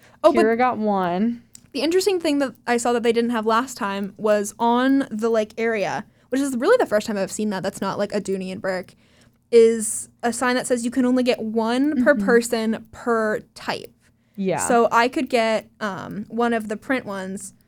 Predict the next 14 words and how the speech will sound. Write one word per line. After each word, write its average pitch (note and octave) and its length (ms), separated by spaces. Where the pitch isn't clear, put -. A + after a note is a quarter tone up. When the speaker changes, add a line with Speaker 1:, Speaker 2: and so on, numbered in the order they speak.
Speaker 1:
and A#3 80
another E4 300
type B3 240
of G#3 80
backpack, G#3 560
but A#3+ 80
I A#3 60
Speaker 2:
Mm-hmm. A#3+ 80
Speaker 1:
couldn't A3+ 160
get - 180
two - 120
of G3+ 60
the F3+ 100
same. - 460